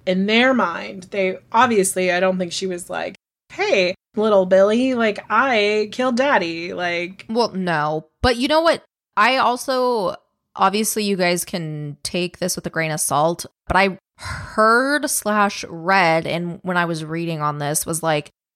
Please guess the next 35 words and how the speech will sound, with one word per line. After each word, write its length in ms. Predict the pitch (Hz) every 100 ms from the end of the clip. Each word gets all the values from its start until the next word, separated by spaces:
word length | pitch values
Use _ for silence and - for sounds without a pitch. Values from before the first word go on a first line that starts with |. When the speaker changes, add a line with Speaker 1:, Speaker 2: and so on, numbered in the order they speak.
| -
Speaker 2:
she 180 | - 220
also 360 | 190 196 -
involved 380 | 190 180 151 160
her 100 | -
children 560 | 165 - 160 185 226 247
when 100 | 240
she 160 | 240 240
was 160 | 240
writing 360 | 233 226 226 233
and 100 | 226
creating 420 | 226 226 220 220
the 80 | 220
book 240 | 208 208
as 140 | 202 180
well. 440 | 160 180 214 254 _ _ -
And 480 | 185 180 180 170 -
if 140 | 170
that's 360 | - 170 185 -
true, 440 | - 156 165 185
I 180 | 202 165
am 220 | 175 175
just 200 | 170 165
like, 260 | 170 160 160 - _ _ _ -
"Corey, 580 | - 196 202 233 233 -
you 340 | 170 190 233
are 200 | - 185
the 220 | 180 185
biggest 680 | 170 147 185 170 208 226 -
piece 300 | - 202 196
of 140 | 170 156
shit 640 | - - 160 - - - _ _ _ _ _ _
ever." 400 | 160 156 113 - _ _ _ _ _ _ -
As 260 | 165 196 226
a 60 |
mother, 580 | 233 180 165 147 120 -